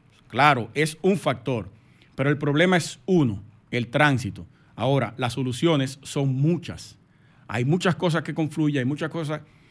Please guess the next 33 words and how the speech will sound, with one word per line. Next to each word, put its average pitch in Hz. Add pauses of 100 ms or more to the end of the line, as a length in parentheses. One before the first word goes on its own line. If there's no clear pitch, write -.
(140)
que 139
tienen 165
que 165
ver 147
para 127
poder 131
resolver 143
el 135
tema 143
del 143
tránsito 139 (380)
y 160 (220)
ahí 127
le 147
doy 147
una 143
mención 139 (300)
al 120
ingeniero 127
Joel 139
Neco, 143 (160)
que 117
es 113
un 139
especialista 131
en 120
el 110
tema 131
de 123
tránsito 131
y -
transporte 120 (240)
sostenible, 131